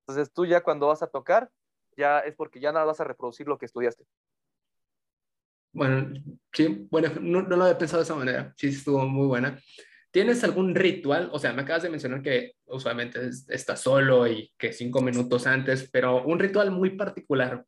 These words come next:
Speaker 2: Por ejemplo, Franco Escamilla, el, el comediante estandupero, dice
Speaker 1: Sí, sí.
Speaker 2: que siempre a huevo,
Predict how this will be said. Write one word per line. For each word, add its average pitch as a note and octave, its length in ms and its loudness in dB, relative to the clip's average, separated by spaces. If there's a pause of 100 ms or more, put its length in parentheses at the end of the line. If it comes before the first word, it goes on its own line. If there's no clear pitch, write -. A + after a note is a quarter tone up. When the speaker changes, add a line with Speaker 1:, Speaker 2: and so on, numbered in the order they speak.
Speaker 2:
Por C3 140 0
ejemplo, C3+ 320 2
Franco C#3+ 260 0
Escamilla, D3+ 520 0
el, B2+ 360 -6
el B2 280 -4
comediante B2+ 440 -2
estandupero, C#3 640 -2 (380)
dice D3 400 4
Speaker 1:
Sí, A#2 100 -4
sí. - 0 -
Speaker 2:
que B2+ 100 -4
siempre F3+ 580 -2
a E3 80 4
huevo, F3+ 540 -4